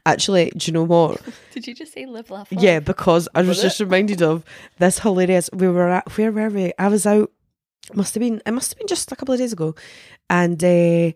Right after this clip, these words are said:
Speaker 1: oh, we were trying to get, that's what it was. We were trying to get, guess someone's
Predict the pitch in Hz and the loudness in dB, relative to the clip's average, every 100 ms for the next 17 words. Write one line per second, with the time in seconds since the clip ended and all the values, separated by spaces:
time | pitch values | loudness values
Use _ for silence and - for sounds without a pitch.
0 | _ _ _ _ - 226 190 190 - 202 | _ _ _ _ 0 2 4 0 0 0
1 | 208 202 180 180 185 165 156 160 160 185 | 0 0 0 0 0 -2 -2 -2 0 0
2 | 180 196 190 175 165 175 175 - - 196 | 0 0 0 -2 0 2 2 -4 -4 -2
3 | 180 165 | 0 -2